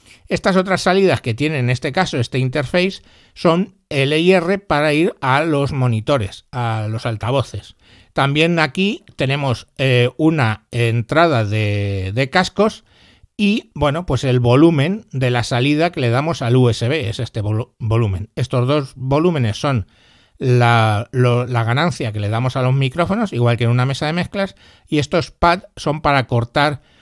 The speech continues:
un poco, eh, en la ganancia cuando, por ejemplo, metemos un micrófono que da mucha ganancia, como pueda ser un micrófono de condensador.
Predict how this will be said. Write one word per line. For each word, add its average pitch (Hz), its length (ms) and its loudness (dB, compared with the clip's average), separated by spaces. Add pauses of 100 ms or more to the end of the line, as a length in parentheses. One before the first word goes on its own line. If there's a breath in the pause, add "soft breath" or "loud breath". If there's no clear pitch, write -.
(180 soft breath)
un 156 240 -2
poco, 160 460 0 (100)
eh, 127 500 2
en 131 200 0
la 131 100 2
ganancia 160 580 -2
cuando, 131 280 0
por 123 100 -2
ejemplo, 135 300 -2
metemos 139 320 -2
un 139 180 0
micrófono 135 480 -2
que 131 80 0
da 127 100 2
mucha 127 280 -2
ganancia, 127 380 -2
como 131 220 -2
pueda 131 220 0
ser 147 320 -2 (160)
un 135 300 2
micrófono 131 560 -2
de 120 160 0
condensador. 113 720 -2